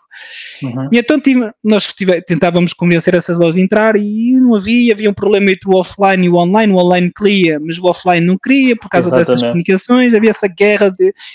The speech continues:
Speaker 2: interna dessas empresas. Até que a gente falou com eles, percebemos basicamente qual era o problema deles. O problema deles é não estar nas primeiras posições ou meter aquela visibilidade.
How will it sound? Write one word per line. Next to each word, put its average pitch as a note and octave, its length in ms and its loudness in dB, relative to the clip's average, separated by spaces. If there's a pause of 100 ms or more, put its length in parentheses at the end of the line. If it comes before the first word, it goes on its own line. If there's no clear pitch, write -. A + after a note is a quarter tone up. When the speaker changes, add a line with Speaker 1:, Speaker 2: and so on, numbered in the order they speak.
Speaker 2:
interna F#3+ 460 2
dessas F3 280 0
empresas. C#3+ 500 -2 (760)
Até A#3+ 220 0
que B3+ 100 -2
a A#3+ 60 4
gente A#3 200 2
falou G#3 220 2
com A3 160 2
eles, A#3+ 160 0
percebemos C4+ 480 0
basicamente C4 560 2
qual B3 180 2
era B3+ 120 2
o A#3+ 40 -6
problema A#3 380 2
deles. E3+ 360 -2 (100)
O - 60 -20
problema F3+ 260 2
deles F#3+ 260 2
é G3 80 4
não G#3 240 4
estar G#3 500 0 (400)
nas F#3+ 220 0
primeiras G3 460 0
posições G3 880 0
ou F#3+ 80 2
meter F#3+ 280 0
aquela F#3+ 280 0
visibilidade. F3 640 -2